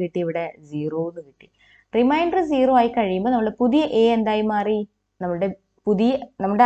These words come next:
ആദ്യത്തെ ബി, ഇപ്പൊ ഉണ്ടായിരുന്ന ക-, ഉണ്ടാ-, നിലവിലുണ്ടായിരുന്ന ബി എന്തായി മാറും? എ ആയി മാറും. ഇത് നമ്മളുടെ എ ആയി മാറുന്നു. Go to ടു എന്ന് പറയുന്ന സ്റ്റെപ്സിലേക്ക്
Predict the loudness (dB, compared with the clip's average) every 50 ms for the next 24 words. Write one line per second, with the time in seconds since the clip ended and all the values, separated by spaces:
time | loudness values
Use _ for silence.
0 | 4 4 4 2 2 2 2 2 2 2 0 0 -2 -8 -18 -16 -16 -8 -2 2
1 | 4 4 4 4 4 2 2 0 -2 -2 -4 -6 -6 -4 -2 0 0 0 0 0
2 | 0 2 2 2 2 2 2 2 2 2 2 2 2 2 2 2 0 0 0 0
3 | 0 0 0 -2 -2 0 0 -2 -2 -4 -10 -20 -20 _ _ 0 2 4 4 4
4 | 2 2 2 2 0 0 0 -2 -2 -2 -4 -6 -8 -6 -6 -4 -4 -6 -6 -6
5 | -6 -6 -6 -4 -4 -2 -2 -2 -4 -6 -8 -8 -10 -10 -10 -8 -6 -4 -4 -4
6 | -6 -8 _ _ _ _ _ _ -2 0 2 2 0 0 -4 -4 -2 0 0 2
7 | 2 2 2 0 0 0 -2 -4 -4 -4 -4 -6 -6 -6 -6 -4 -4 -4 -2 -4
8 | -4